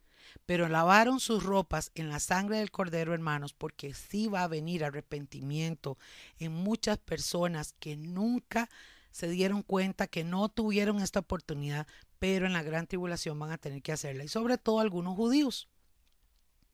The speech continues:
Ahora, hermanos, ¿le-, se da cuenta usted por qué acabamos de leer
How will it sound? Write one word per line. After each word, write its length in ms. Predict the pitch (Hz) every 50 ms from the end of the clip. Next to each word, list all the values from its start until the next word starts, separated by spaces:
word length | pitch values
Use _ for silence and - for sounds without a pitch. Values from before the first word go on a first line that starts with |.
| _ - _ _ _ _
Ahora, 320 | 165 180 190 185 180 156
hermanos, 560 | 147 147 156 160 160 147 131 - - - - - _ - _ _ _ _ _ _ _ _ _ _ _ _ _ _ _ _ _ _ _ _ _ _ _ _ _ _ _ _ _
¿le-, 180 | - 170 170 -
se 160 | - - - 175
da 120 | 165 190
cuenta 340 | - - 202 208 - - 208
usted 360 | 208 - - - 208 214 214 - _ _ _
por 400 | - 220 214 208 202 185 196 - _ _ _
qué 400 | - 226 226 226 233 240 254 - -
acabamos 680 | - - - - 196 180 180 185 190 190 196 214 220
de 120 | 175 196 175
leer 440 | 160 156 151 156 165 175 180 190